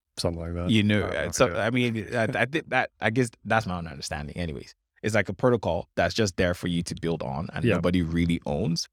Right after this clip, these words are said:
Speaker 1: Yeah.
Speaker 2: So it's not really controlled by anybody. There's no real, like,
Speaker 1: Right.
Speaker 2: business
Speaker 1: Yeah,
Speaker 2: behind
Speaker 1: yeah,
Speaker 2: it,
Speaker 1: yeah.
Speaker 2: right? But
Speaker 1: Gotcha.
Speaker 2: companies are, you know, building
Speaker 1: Correct.
Speaker 2: different things on top of it.
Speaker 1: Yeah.
Speaker 2: So the protocol itself has no monetary value,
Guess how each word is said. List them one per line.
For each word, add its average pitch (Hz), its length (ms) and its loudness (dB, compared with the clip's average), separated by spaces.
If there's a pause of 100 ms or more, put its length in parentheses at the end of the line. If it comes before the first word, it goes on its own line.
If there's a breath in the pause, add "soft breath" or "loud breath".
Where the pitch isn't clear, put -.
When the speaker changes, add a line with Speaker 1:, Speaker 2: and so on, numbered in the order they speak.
Speaker 1:
Yeah. 92 180 -6 (100)
Speaker 2:
So 85 480 0
it's 78 340 -6 (200)
not 101 400 2
really 95 220 2
controlled 85 500 -2
by 76 120 0
anybody. 85 440 0
There's 82 300 -4
no 95 140 0
real, 87 320 0
like, 78 240 -2 (160)
Speaker 1:
Right. 95 80 -4
Speaker 2:
business 90 640 2
Speaker 1:
Yeah, 98 220 2
Speaker 2:
behind 85 200 0
Speaker 1:
yeah, 69 60 -2
Speaker 2:
it, 60 60 -4
Speaker 1:
yeah. 76 120 -2
Speaker 2:
right? 85 140 -2
But 85 160 -6
Speaker 1:
Gotcha. 101 240 -2
Speaker 2:
companies 95 500 -2
are, 82 300 -2 (180)
you 101 120 2
know, 90 100 2
building 90 240 0
Speaker 1:
Correct. 85 300 4
Speaker 2:
different 85 340 -6
things 82 280 -2
on 62 180 -8
top - 200 -2
of 80 160 -4
it. 98 220 0 (320)
Speaker 1:
Yeah. 104 80 4
Speaker 2:
So 92 520 2 (600)
the 104 80 0
protocol 110 380 4
itself 98 460 0 (300)
has 95 220 2
no 104 80 -2
monetary 92 460 0
value, 90 400 -2